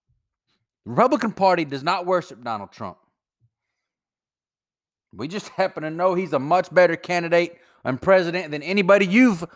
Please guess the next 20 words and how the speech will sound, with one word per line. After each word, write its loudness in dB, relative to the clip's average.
put 4
in 4
office 2
in -4
a -2
long 0
time. -10
But -4
nonetheless, -6
so, 0
so 6
let's, 4
let's 0
check -2
it -2
out. -2
Let's -2
compare -6
and -10
contrast. -8